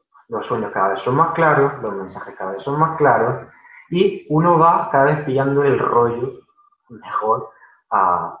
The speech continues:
a, a ese, a esa experiencia. Por lo tanto, yo te diría, escríbelo y ve analizando. Y verás al tiempo seguramente que dirás, "Coño, esto que soñé, voy a repasarlo".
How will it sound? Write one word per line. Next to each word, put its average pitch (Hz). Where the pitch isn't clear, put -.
a, 85
a 107
ese, 87
a 104
esa -
experiencia. 82
Por 123
lo 139
tanto, 156
yo 139
te 143
diría, 117
escríbelo 139
y 165
ve 139
analizando. 95
Y 123
verás 180
al -
tiempo 190
seguramente 156
que 113
dirás, 101
"Coño, 143
esto 139
que 139
soñé, 131
voy 131
a 143
repasarlo". 98